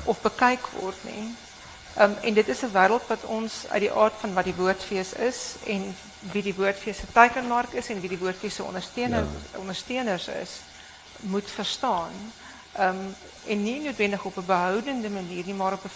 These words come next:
Speaker 1: verruimende manier.
Speaker 2: Ja.
Speaker 1: So, hoe moet, hoe moet Afrikaanse mense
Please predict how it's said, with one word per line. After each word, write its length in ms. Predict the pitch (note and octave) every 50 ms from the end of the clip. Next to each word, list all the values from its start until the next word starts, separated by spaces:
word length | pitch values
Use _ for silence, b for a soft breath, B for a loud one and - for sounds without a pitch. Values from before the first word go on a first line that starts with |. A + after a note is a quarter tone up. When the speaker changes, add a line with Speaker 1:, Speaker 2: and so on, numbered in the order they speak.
| - G3+
Speaker 1:
verruimende 560 | F#3+ F#3+ G3 F#3 F#3+ G3 F#3+ F#3+ F3+ E3+ F#3
manier. 260 | F#3 - - - -
Speaker 2:
Ja. 180 | F#2+ D#2+ - - - - - - - B B B B B B B -
Speaker 1:
So, 160 | - - B3+ A3
hoe 100 | G3+ A3
moet, 240 | B3+ E4 F#4 F#4 - -
hoe 220 | - G3+ G3 A#3
moet 180 | D#4 F#4 G4+ -
Afrikaanse 720 | - B3 A3+ - C4+ - - B3+ A#3+ A#3 A#3 A#3 - B3+
mense 520 | A3 G3 F#3 F3 F3 F3 - - G3+ F#3